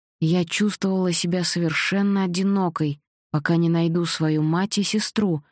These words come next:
а я никак не могла сделать это без помощи Гроула.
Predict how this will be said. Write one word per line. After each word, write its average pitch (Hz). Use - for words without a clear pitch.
а 175
я 185
никак 196
не 180
могла 170
сделать 190
это 175
без 170
помощи 202
Гроула. 190